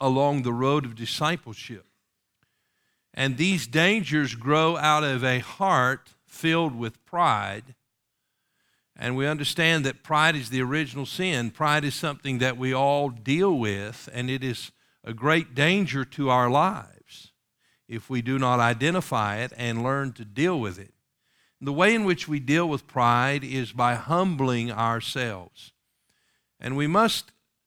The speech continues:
uh, in a continuous process, seek to, uh, be people who are humble before the Lord. We come to verse number thirty-eight. The Bible says, "And John answered him, saying, Master,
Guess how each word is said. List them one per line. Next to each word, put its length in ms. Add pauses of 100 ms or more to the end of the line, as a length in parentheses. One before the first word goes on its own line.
(220)
uh, 320
in 220
a 320
continuous 800
process, 960 (100)
seek 500
to, 280 (480)
uh, 380 (100)
be 160
people 480
who 240
are 280 (580)
humble 680 (160)
before 300
the 100
Lord. 380 (1800)
We 80
come 220
to 60
verse 300
number 160
thirty-eight. 640
The 80
Bible 340
says, 240
"And 160
John 540
answered 520
him, 300
saying, 400
Master, 600